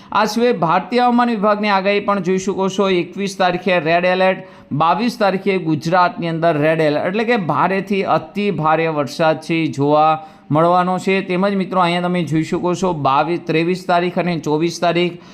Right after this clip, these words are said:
ખૂબ જ ભારે વરસાદની આગાહી છે. તો ખાસ કરીને ચોવીસ તારીખે, ત્રેવીસ અને ચોવીસ તારીખે ખૂબ જ સારામાં સારો વરસાદ છે, એ જોવા મળવાનો છે.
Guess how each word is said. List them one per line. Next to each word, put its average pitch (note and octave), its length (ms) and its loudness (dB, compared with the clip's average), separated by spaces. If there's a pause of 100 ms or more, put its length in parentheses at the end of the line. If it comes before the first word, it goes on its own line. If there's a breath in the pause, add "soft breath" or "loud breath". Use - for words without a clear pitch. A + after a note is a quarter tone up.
(200 loud breath)
ખૂબ G#3+ 180 2
જ B3 120 0
ભારે G3+ 280 2
વરસાદની F#3+ 500 0
આગાહી F#3 300 0
છે. F#3 200 -2
તો F#3+ 140 -2
ખાસ F3 400 0
કરીને F3+ 500 -2
ચોવીસ F3+ 440 0
તારીખે, F3 420 0
ત્રેવીસ E3+ 400 -2
અને E3+ 180 -4
ચોવીસ E3 440 -2
તારીખે E3+ 480 -2
ખૂબ D#3 280 -4
જ D#3+ 120 0
સારામાં E3 520 0
સારો D#3 380 0
વરસાદ D3 400 0
છે, E3 140 -6
એ D#3+ 140 -2
જોવા D3 520 0 (300 loud breath)
મળવાનો E3 420 2
છે. G#2 300 -12